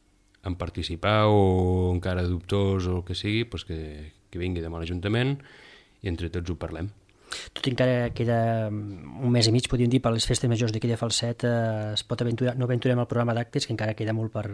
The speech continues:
Speaker 2: per saber-, però aventurem ja els dies, els dies ja se saben ja.
Speaker 1: Sí, clar, els dies venen marcats per calendari, començarà el dijous dia catorze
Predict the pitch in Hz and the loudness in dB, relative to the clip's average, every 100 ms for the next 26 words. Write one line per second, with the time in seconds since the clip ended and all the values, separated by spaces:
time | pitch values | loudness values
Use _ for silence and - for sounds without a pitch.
0 | 104 110 - 113 113 127 - - - 127 | -8 -8 -6 -2 0 0 -2 -14 -4 0
1 | 120 120 123 131 110 120 117 - 107 117 | 2 4 4 2 0 0 -2 -2 -4 -2
2 | 139 - 127 107 104 107 - - 92 95 | -2 0 0 0 -2 -4 -4 -2 0 0
3 | 107 98 87 90 90 92 92 87 87 85 | -2 -2 -2 -2 -2 -2 -2 -2 -4 -4
4 | 85 85 - 92 - 85 87 85 98 110 | -6 -8 -8 -8 -6 -8 -4 -2 0 0
5 | 92 90 85 90 90 87 87 95 90 87 | 0 -2 -2 -4 -4 -2 -2 -2 -4 -2
6 | 90 90 92 120 120 143 | -4 -2 0 0 2 0